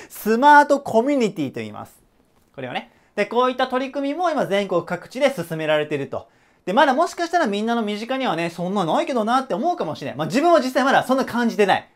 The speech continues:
地域に関しては。でもこれも徐々に広がっていて、これからさっきもね、最初にも話したけども、年-、えっと、年齢、ね、年齢じゃない。月日が流れていくと、もっともっと増えていくはず。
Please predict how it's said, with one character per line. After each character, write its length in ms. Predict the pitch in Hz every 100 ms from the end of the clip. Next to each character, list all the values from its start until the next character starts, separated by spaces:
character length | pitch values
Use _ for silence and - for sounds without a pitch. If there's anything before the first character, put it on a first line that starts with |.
| _
地 200 | - 233
域 120 | 233
に 120 | 135
関 180 | 139 123
し 40 |
て 60 | -
は。 100 | - _ _ _ -
で 80 | 180
も 80 |
こ 120 | 170 233
れ 100 | 294
も 160 | 254
徐 140 | 151 262
々 120 | 254
に 80 | 180
広 300 | 180 175 180
が 100 | 180
っ 140 | -
て 140 | 185
い 100 | 180
て、 340 | 180 339 285 - _ -
こ 100 | 196
れ 100 | 202
か 100 | 302
ら 120 | 294
さ 100 | 214
っ 40 |
き 60 | 165
も 80 | 160
ね、 80 | -
最 140 | 175
初 100 | 190
に 40 | 180
も 140 | 143
話 240 | 165 208
し 40 | 214
た 100 | 202
け 100 | 190
ど 100 | 208
も、 160 | 277
年-、 240 | 175 190 185
え 40 |
っ 40 | 143
と、 160 | 139
年 200 | 135 170
齢、 180 | 170 156
ね、 220 | 151 160 -
年 240 | 139 190
齢 160 | 185 160
じ 60 |
ゃ 40 | 156
な 80 |
い。 100 | - - - -
月 280 | - 214
日 100 | 156
が 160 | 117 - _ _
流 140 | 151 160 175
れ 80 | 165
て 160 | 156
い 60 | 139
く 80 | -
と、 160 | 220
も 160 | 165 277
っ 80 | 277
と 120 | 202
も 140 | 240
っ 80 | 277
と 100 | -
増 220 | - 180
え 40 | 180
て 80 | 127
い 100 | 113
く 80 |
は 120 | 110 110
ず。 160 | -